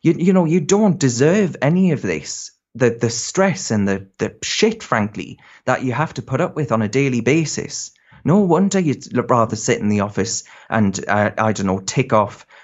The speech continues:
non-crime hate incidents and look into them and say, "Nothing to say here, gov." You know, this sort of stuff is cartoon. I think the priorities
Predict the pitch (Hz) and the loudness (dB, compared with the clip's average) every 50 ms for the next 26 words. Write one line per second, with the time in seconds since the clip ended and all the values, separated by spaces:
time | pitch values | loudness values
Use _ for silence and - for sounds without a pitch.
0 | _ - 117 113 107 101 98 - - 107 98 98 95 - 123 113 101 - - 95 | _ -2 0 2 2 2 0 -2 -2 -2 0 0 -2 0 0 -2 -2 -2 -2 -4
1 | 95 101 95 - 92 92 90 92 95 92 - 101 101 92 98 - - 104 101 95 | -4 -4 -4 -4 -4 -2 -2 -2 -2 0 2 2 2 2 2 0 0 0 0 0
2 | - 95 95 95 95 95 - - 95 101 104 98 98 - 92 76 - - - 98 | -2 -2 0 0 0 -2 0 0 0 2 2 0 0 -2 -4 -6 -6 -4 -2 0
3 | 95 98 104 113 104 98 95 95 - 90 80 80 - - - - - - - - | 0 0 0 2 2 2 2 2 2 2 2 2 2 -2 -10 -20 -20 -20 -20 -4
4 | _ 139 143 143 131 123 117 - - _ _ _ _ _ - 165 202 185 - 185 | _ 2 4 4 4 2 0 -2 -8 _ _ _ _ _ -2 -2 0 0 0 0
5 | 170 156 151 - - - 139 120 - 113 104 - - 131 120 110 107 - - 127 | 0 0 -2 -4 -2 -2 -2 0 0 -2 -4 -2 0 0 0 0 0 -2 -2 -2
6 | 123 117 104 92 - - - - - - 139 - - 214 202 190 - - - _ | 0 0 0 -2 -6 -12 -20 -8 -4 -4 -2 2 2 2 2 0 -2 -8 -18 _
7 | _ _ - 131 - - 151 151 151 131 143 165 185 185 - - 110 98 87 - | _ _ -4 -4 -2 0 0 2 2 2 2 2 2 0 -2 -4 -8 -10 -8 -10
8 | - - | -12 -14